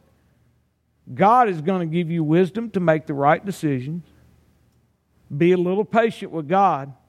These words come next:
Things don't happen overnight. Sometimes it takes many, many years to get things going in your life, but be patient with God, especially if you're going into ministry. I don't know why I said that this morning, but if you're going into ministry, be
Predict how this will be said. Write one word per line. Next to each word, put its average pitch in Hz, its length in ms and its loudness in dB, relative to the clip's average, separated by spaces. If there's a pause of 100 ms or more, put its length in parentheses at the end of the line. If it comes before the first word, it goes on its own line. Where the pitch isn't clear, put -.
(340)
Things 190 300 0
don't 220 240 2
happen 233 400 0
overnight. 180 640 0
Sometimes 175 540 -2
it 185 120 -6
takes 196 240 -2
many, 180 300 -2
many 202 260 2
years 208 540 -2 (540)
to 156 100 -2
get 190 220 2
things 214 280 0
going 170 500 2 (540)
in 165 160 -2
your 180 140 0
life, 214 500 4
but 143 220 -4
be 180 100 4
patient 196 460 -2
with 233 140 -4
God, 175 400 2 (320)
especially 208 500 2
if 180 100 -4
you're 196 120 4
going 202 280 4
into 226 200 0
ministry. 175 540 -2 (420)
I 127 80 -4
don't 156 160 -2
know 175 100 2
why 196 260 2
I - 40 0
said 214 280 0
that 220 220 2
this 208 140 -2
morning, 233 320 0
but 160 200 0
if 151 160 -2
you're 170 120 0
going 208 280 2
into 226 200 0
ministry, 214 580 -2 (380)
be 208 420 2